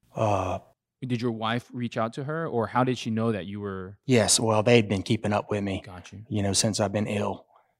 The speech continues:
Speaker 1: And, um, and I, I also, um, one of my good friends I graduated high school with was an administrator down at Mayo.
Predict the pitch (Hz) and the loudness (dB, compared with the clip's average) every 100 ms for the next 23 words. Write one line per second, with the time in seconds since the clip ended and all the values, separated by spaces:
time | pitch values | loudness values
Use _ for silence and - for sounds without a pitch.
0 | _ 107 95 92 95 92 95 87 - _ | _ -6 -4 -2 -2 0 0 -4 -10 _
1 | _ _ _ _ 104 95 95 95 147 110 | _ _ _ _ -4 -2 -4 -4 0 4
2 | 107 - 104 101 - _ _ _ _ - | 6 6 4 0 -8 _ _ _ _ -8
3 | 92 90 92 - _ _ _ _ _ _ | -6 -6 -8 -14 _ _ _ _ _ _
4 | _ _ 180 160 117 110 101 101 98 101 | _ _ -12 -6 0 2 2 2 -2 -2
5 | 110 104 101 98 104 101 101 101 90 104 | -2 -2 -2 -2 0 0 -2 -2 -2 0
6 | 104 - 101 101 101 101 95 98 98 110 | 0 0 -2 -2 -4 -4 -6 -6 -4 -2
7 | 107 101 104 98 98 98 95 101 101 95 | 0 -2 -4 -6 -6 -6 -6 -6 -4 -4
8 | 101 | -6